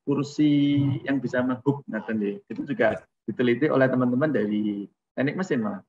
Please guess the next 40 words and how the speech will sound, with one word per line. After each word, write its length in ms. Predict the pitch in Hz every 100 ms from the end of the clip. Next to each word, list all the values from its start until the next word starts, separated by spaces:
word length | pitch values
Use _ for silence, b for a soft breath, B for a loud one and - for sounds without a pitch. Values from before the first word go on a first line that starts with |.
| -
Dan 160 | 110
kami 320 | 107 117 175 139
ada 320 | 127 123 - _ _ -
pusat 240 | 131 143 -
studi 880 | - 127 - 143 139 135 131 127 131 _ -
robot 400 | 120 131 143 - _ _ _ _ _
dan 220 | 110 107
kesehatan 420 | 113 - 98 117 113
itu 160 | 131 143
di 80 | 117
teknik 240 | 110 113
mesin, 320 | 107 110 139
kami 240 | 135 120 117
jadikan 400 | 104 101 107 107
pusat 240 | - 110
studi 320 | 113 107 101
itu 240 | 131 156 160 - _ _ - -
untuk 240 | 123 139 135
mengakomodasi 1200 | 131 135 131 127 127 123 131 135 120 107 120 147
teman-teman 400 | 127 123 135 131
dari 160 | 107
teknik 240 | 110 110 123
mesin, 560 | 131 147 131 131 127
teknik 480 | - 113 113 117 110 _ 123
industri, 500 | 135 135 160 151 143
karena 240 | 131 123
mereka 240 | 120 143
belajar 320 | 127 98 107 110
ergonomi, 480 | 110 101 104 123 127
ya, 60 | 110
itu 120 | 110 127
kan 140 | 131
ilmunya 260 | 120 120 120
di 220 | 117 107
industri, 380 | 98 - 110 123
serta 240 | 117 151
dari 160 | 151 110 117
teman-teman 320 | 117 123 143
di 80 | 117
teknik 240 | 113 113